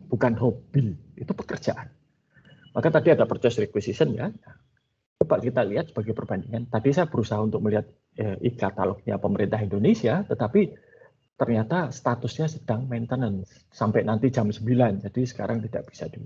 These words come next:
Nah, ini saya coba pakai lihat yang <clears throat> inilah katalognya pemerintah negara bagian New South Wales di Australia.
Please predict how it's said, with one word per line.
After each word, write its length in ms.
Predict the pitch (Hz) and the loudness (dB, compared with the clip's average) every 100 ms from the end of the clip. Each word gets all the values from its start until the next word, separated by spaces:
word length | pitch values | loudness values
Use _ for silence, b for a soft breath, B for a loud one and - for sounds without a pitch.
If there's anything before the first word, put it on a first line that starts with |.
| - - | -12 -8
Nah, 80 | |
ini 160 | 107 117 | -4 -2
saya 160 | 120 - | 0 2
coba 320 | 101 - 113 | 0 0 -2
pakai 560 | 92 - 92 - - | -4 -6 -6 -6 -8
lihat 320 | 98 123 156 - | 0 2 2 2
yang 240 | 147 214 - _ | 2 0 -6 _
<clears throat> 720 | - 269 117 - - - - - | 8 8 6 -2 -18 -20 -4 4
inilah 480 | 170 131 131 - - | 6 6 2 0 -6
katalognya 960 | - 143 - 131 120 - - 110 165 240 - _ _ _ _ _ _ _ _ _ - B B _ | -8 -6 -2 -2 -2 -4 -8 -4 -4 -4 -10 _ _ _ _ _ _ _ _ _ -20 B B _
pemerintah 560 | 160 156 151 139 175 160 | 2 4 4 4 0 -2
negara 320 | 156 117 117 | -2 0 0
bagian 640 | 123 113 - 120 139 151 | 0 -2 0 -2 -2 0
New 240 | 185 233 220 | 4 4 4
South 320 | 196 175 - | 2 0 4
Wales 320 | 151 123 - | 6 6 2
di 80 | 120 | -4
Australia. 640 | - - - 95 95 - | -6 -4 -6 -4 -6 -8